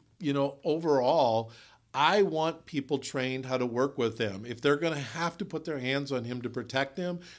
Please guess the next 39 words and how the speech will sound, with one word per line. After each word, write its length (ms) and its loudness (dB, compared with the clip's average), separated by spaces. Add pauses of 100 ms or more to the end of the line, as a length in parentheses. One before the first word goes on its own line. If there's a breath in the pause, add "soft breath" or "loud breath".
(120)
then 140 -2
they 100 2
should 240 -2
know 320 0
how 120 -2
to 60 0
put 200 -6
their 100 -2
hands 320 -4
on 140 -6
him 180 -6
in 80 -6
a 60 -6
safe 500 0
way 260 -2
to 80 -2
protect 500 -6
him 260 -2 (320 loud breath)
that 160 4
isn't 260 2
gonna 140 0
cause 460 -2
him 200 -4 (100)
harm 500 0 (420 loud breath)
in 420 0
the 100 -2
things 320 -2
they're 140 2
doing 400 -2
to 120 -8
try 280 -2
to 100 -4
restrict 520 -2
him 160 -2
from 220 -6
hurting 320 -4
himself 440 -2
or 100 -4
others. 380 -14